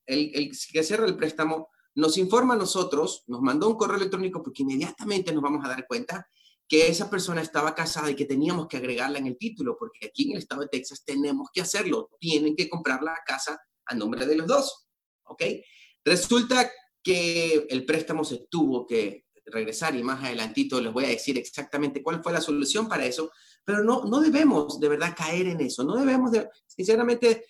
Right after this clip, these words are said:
de ocultar ese tipo de cosas. Yo creo que es importante, porque tarde o, importante que lo digas al principio para nosotros ver qué camino vamos a agarrar, ¿ok?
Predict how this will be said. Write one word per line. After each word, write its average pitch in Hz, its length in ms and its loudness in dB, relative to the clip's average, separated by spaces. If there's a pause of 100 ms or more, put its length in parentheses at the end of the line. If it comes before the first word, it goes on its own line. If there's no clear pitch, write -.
(180)
de 180 200 2
ocultar 208 420 4
ese 262 160 4
tipo 240 260 0
de 220 160 4
cosas. 196 300 -2
Yo 202 140 4
creo 214 180 4
que 202 100 2
es 190 120 0
importante, 190 760 0
porque 185 440 -2 (720)
tarde 277 340 6
o, - 120 2
importante 233 460 4
que - 80 2
lo 202 100 4
digas 226 220 2
al 214 140 2
principio 196 500 2
para 151 140 0
nosotros 190 420 -2
ver 214 320 0
qué 196 240 -6
camino 185 400 6
vamos 127 260 0
a 139 40 4
agarrar, 110 340 0 (1040)
¿ok? 127 160 -4